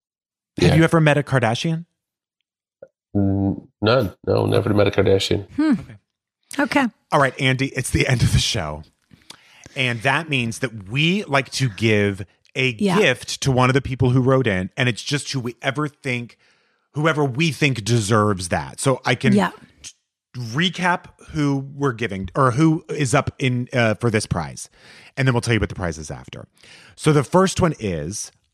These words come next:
Speaker 1: I'm, I'm having sex with Felix. The other one, the next one is the QAnon coworker. And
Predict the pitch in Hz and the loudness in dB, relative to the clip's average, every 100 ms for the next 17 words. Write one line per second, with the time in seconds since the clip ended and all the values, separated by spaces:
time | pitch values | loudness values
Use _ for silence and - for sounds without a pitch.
0 | _ _ _ _ _ _ 131 127 127 131 | _ _ _ _ _ _ 0 2 2 0
1 | 127 123 123 127 - 120 117 120 113 113 | 0 2 2 -2 -6 -4 0 2 0 -4
2 | - 107 - 123 - 90 69 73 - - | -2 -2 -2 -6 -4 -6 -6 -10 -12 -14
3 | - _ _ - - 107 143 - 165 175 | -16 _ _ -20 -20 -8 -6 0 2 4
4 | 135 127 123 139 160 - 131 113 107 98 | 2 2 2 2 0 0 0 0 0 2
5 | 95 92 - 120 120 110 104 104 104 - | 0 -2 -10 0 2 4 4 2 -2 -6
6 | - 139 131 123 131 117 92 87 80 85 | 0 4 4 2 0 0 0 0 -4 -6
7 | 127 - _ _ _ _ _ _ _ _ | -6 -10 _ _ _ _ _ _ _ _
8 | _ - 139 127 123 117 | _ -4 0 2 0 -2